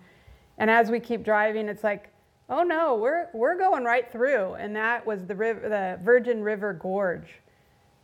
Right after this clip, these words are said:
And oh my gosh, that was our introduction to, like, once you get through the Virgin River Gorge, you come into Saint George, Utah.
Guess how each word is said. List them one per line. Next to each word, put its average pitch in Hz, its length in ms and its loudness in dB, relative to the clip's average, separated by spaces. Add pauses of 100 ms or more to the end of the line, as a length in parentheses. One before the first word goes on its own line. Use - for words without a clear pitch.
And - 80 -6
oh 214 140 0
my 208 160 -2
gosh, 196 380 -2
that 220 180 0
was 208 120 0
our 208 120 0
introduction 202 680 -4
to, 180 340 -2
like, 190 320 -4
once 240 280 -4
you 220 80 -8
get 208 220 0
through 226 120 -2
the 196 200 -2
Virgin 208 460 -2
River 202 320 -4
Gorge, 196 440 -2
you 180 280 -6
come 202 200 0
into 196 220 -4
Saint 185 300 -8
George, 175 260 -4
Utah. 185 400 -6